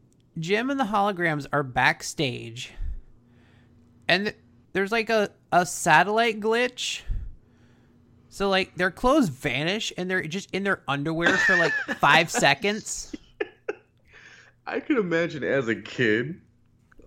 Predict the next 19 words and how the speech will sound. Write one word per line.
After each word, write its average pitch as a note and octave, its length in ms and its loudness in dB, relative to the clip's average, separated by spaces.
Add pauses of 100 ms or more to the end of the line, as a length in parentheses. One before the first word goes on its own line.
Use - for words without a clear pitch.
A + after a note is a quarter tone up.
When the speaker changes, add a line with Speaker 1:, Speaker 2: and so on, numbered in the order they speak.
(380)
Speaker 2:
Oh, D3 680 6
jeez, B2+ 540 -6
dude. B2 420 -2 (920)
And F#3 100 4
I'm B3+ 100 4
sitting B3 360 -2
here A#3+ 160 2
watching, G#3+ 400 2
I'm A3 80 0
like, F#3+ 260 -2
"Are C#3 60 2
those E3 240 0
bathing B2 540 0
suit?" - 480 -2
Nope, C#3+ 340 2 (340)
they're A#2 380 2 (160)
semi-nude. E2 840 -4 (3750)
Speaker 1:
And, D3+ 240 -2
bro, A2+ 320 -4